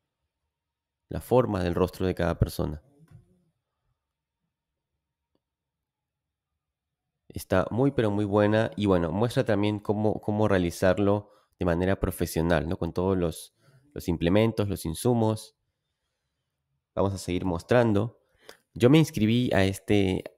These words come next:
a este curso con un cupón de descuento que se los voy a compartir también aquí abajo.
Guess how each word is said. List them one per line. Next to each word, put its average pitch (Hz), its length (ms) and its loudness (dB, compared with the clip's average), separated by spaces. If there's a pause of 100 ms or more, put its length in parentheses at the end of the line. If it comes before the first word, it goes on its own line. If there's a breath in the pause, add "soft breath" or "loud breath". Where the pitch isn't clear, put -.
(120)
a 92 60 2
este 110 200 -2
curso 123 460 0
con 98 220 2
un 107 100 0
cupón 101 460 4
de 95 120 2
descuento 92 760 0 (440 soft breath)
que 139 140 0
se 147 100 0
los 120 120 2
voy 110 140 2
a 113 40 2
compartir 101 640 -2
también 92 460 2
aquí 92 320 0
abajo. 104 560 4